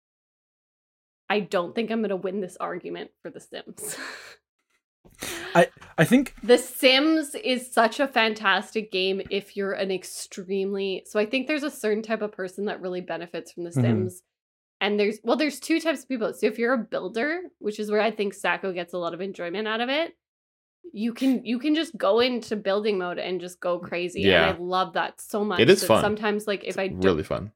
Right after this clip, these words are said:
Speaker 1: I, I don't wanna do it. But then there's the other side where you can be an extremely creative or, like, like, I think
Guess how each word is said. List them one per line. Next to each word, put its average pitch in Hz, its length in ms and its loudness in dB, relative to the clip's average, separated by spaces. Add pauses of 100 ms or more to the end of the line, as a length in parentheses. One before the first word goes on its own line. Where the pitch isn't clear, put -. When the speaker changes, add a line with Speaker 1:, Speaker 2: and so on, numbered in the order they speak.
(800)
Speaker 1:
I, 196 200 0 (480)
I 214 140 4
don't 214 180 4
wanna 214 180 4
do 208 120 2
it. 190 100 0
But 214 160 -4
then 262 200 4
there's 277 200 0
the 240 180 -4
other 208 240 2
side 254 460 2
where 233 160 4
you 208 220 -4
can 254 160 -2
be 247 140 0
an 208 100 0
extremely 208 540 -2
creative 190 580 -2
or, 190 180 -2
like, 165 380 -6 (480)
like, 208 240 0
I 214 80 2
think 262 340 0